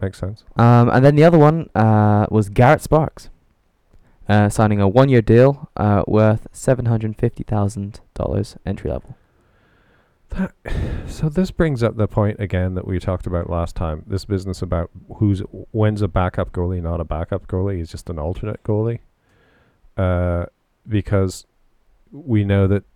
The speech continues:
Speaker 1: uh, Babs follows this strategy where it's, if there are back-to-back games, he just automatically plays Sparks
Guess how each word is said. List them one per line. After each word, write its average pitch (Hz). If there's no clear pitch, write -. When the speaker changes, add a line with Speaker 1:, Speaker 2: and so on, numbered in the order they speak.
Speaker 1:
uh, 92
Babs 90
follows 92
this 87
strategy 90
where 85
it's, -
if -
there 92
are 85
back-to-back 85
games, 85
he 90
just -
automatically 85
plays 85
Sparks -